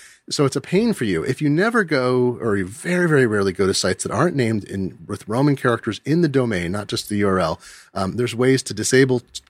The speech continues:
Pu-, Punycode rewriting, and it'll show you the long, like, it starts, like, X N dash dash, like, this whole system that's used to kind of hide it, um, so it presents correctly. Um, so I'll, maybe I'll write up that, but this Register article talks about it a bit too.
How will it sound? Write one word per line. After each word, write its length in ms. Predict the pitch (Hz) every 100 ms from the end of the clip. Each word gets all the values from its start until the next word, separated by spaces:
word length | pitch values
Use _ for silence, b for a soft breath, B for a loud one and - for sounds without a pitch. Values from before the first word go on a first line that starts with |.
| -
Pu-, 160 | -
Punycode 720 | - - 175 160 143 139 131 107
rewriting, 640 | 113 98 95 127 185 214 B B B B -
and 160 | 123
it'll 160 | 120 110
show 340 | - - 151
you 160 | 151 135
the 80 | 110
long, 300 | 113 123 117
like, 180 | 107 -
it 120 | 110
starts, 260 | - 127 120
like, 160 | - -
X 320 | 160 - -
N 220 | 147 139
dash 300 | 120 117 120
dash, 340 | - 113 113 -
like, 120 | 101
this 140 | -
whole 220 | - 139 139
system 440 | - 165 - 110
that's 220 | 107 -
used 320 | 113 113 107 - B B B
to 400 | - - 113 110 101
kind 180 | 131
of 60 | 98
hide 340 | - 180 196
it, 180 | 117 92 -
um, 380 | 107 95 98 98 _ _
so 180 | - 113
it 240 | 90 -
presents 400 | - 110 147 151
correctly. 460 | - 82 87 90 82
Um, 180 | 101 95
so 180 | - 110
I'll, 140 | 131
maybe 140 | 135
I'll 100 | 127
write 160 | 113 107
up 120 | 104
that, 180 | 98 92
but 120 | 98
this 180 | 104 101
Register 300 | 156 147 127
article 240 | 113 107
talks 320 | 101 104 - -
about 200 | 95 92
it 40 |
a 40 |
bit 180 | 85 -
too. 320 | - 127 107